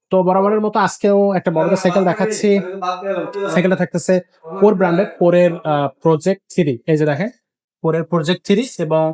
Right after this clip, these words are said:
এটার বিশেষ বৈশি-, বৈশিষ্ট্য হচ্ছে এটা কিন্তু জয়েন্টলেস। জয়েন্টলেস, জয়েন্টলেস থাকবে, মানে একটা, আহ, ফ্রেমে আপনার পুরা বডিটা। আর হচ্ছে সবচেয়ে বড় ব্যাপার হচ্ছে এটার গ্রাফিক্সটা, খুবই চমৎকার একটা গ্রাফিক্স।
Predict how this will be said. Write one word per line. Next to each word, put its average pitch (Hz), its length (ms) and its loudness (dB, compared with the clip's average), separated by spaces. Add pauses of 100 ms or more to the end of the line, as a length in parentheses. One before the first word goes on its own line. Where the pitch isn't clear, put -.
এটার 180 180 0
বিশেষ 180 460 -4
বৈশি-, 202 440 -4
বৈশিষ্ট্য 190 360 -2
হচ্ছে 196 260 -2
এটা 170 120 -2
কিন্তু 180 360 -2
জয়েন্টলেস। 147 640 -2 (460)
জয়েন্টলেস, 175 680 0 (120)
জয়েন্টলেস 156 360 0
থাকবে, 160 300 -2
মানে 175 260 -2
একটা, - 340 -4
আহ, 160 500 -4
ফ্রেমে 180 440 -2
আপনার 165 320 -6
পুরা 165 160 2
বডিটা। 151 380 -2 (420)
আর 131 460 0
হচ্ছে 151 260 -4
সবচেয়ে - 320 -6
বড় 202 140 2
ব্যাপার 196 280 -2
হচ্ছে 214 180 -4
এটার 185 180 -2
গ্রাফিক্সটা, 156 520 -6
খুবই 226 320 -6
চমৎকার 202 480 -2
একটা 180 200 -2
গ্রাফিক্স। 131 440 -4